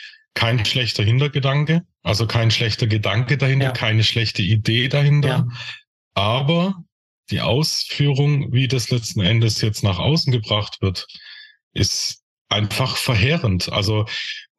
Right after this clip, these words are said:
Speaker 1: weil dieses, diese Wirkung, die solche Dinge nach außen haben, ich weiß nicht, ob man sie bewusst nicht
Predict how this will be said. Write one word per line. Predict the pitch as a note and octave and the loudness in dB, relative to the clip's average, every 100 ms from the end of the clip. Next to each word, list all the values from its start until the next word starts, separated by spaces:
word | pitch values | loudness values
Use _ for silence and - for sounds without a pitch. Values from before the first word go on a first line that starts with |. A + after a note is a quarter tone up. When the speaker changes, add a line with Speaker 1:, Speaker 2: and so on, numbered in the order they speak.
| _ - B1+ _ - | _ -16 -16 _ -2
Speaker 1:
weil | A2+ A2 | -2 2
dieses, | A2+ G#2+ A#2 - | 2 2 2 0
diese | - G2 A2+ G2+ | 0 2 0 2
Wirkung, | C3+ G3 - C3+ A2 A2 | 0 0 -2 0 2 2
die | G2 A2+ A2 A2 - | 2 0 0 -2 -4
solche | - C3 D3 C3+ | -2 -2 0 -2
Dinge | A2 B2 A#2+ A2 G2 - | 0 0 2 0 -2 -2
nach | A2 A2 | -2 0
außen | A#2+ C3 A2 G#2+ | 0 0 2 4
haben, | B2 E3+ A#2+ G2+ G2+ - - - | 4 2 2 0 0 -6 -10 -4
ich | G2+ | 0
weiß | A#2 B2 | 0 0
nicht, | D3+ A#2 | 0 2
ob | B2 | 0
man | B2 A2+ | 2 2
sie | G#2+ - | 0 0
bewusst | G#2 A2 G2+ D3 - - - - _ _ _ _ _ | 0 2 2 0 -2 -4 -8 -12 _ _ _ _ _
nicht | A#2 A#2+ D3 - - | 2 2 2 -2 -4